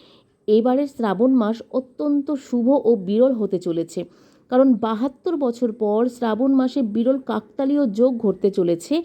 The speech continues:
যেটি নিয়ে কিন্তু আরও একটি ভিডিও আমি মহেশ্বরের কৃপায় আরও একটি ভিডিও আমি দিয়ে দিয়েছি। বাহাত্তর বছর পর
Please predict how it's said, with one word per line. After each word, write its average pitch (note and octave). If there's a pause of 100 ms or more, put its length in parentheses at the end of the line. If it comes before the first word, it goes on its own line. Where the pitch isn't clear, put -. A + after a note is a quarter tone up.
(360)
যেটি A#3+
নিয়ে D4
কিন্তু C#4 (320)
আরও A#3+
একটি C#4+
ভিডিও A#3
আমি C4 (760)
মহেশ্বরের A#3+ (840)
কৃপায় B3+ (100)
আরও G#3+
একটি B3
ভিডিও A3
আমি A3+
দিয়ে G3+
দিয়েছি। B3
বাহাত্তর G#3
বছর A3+
পর A#3+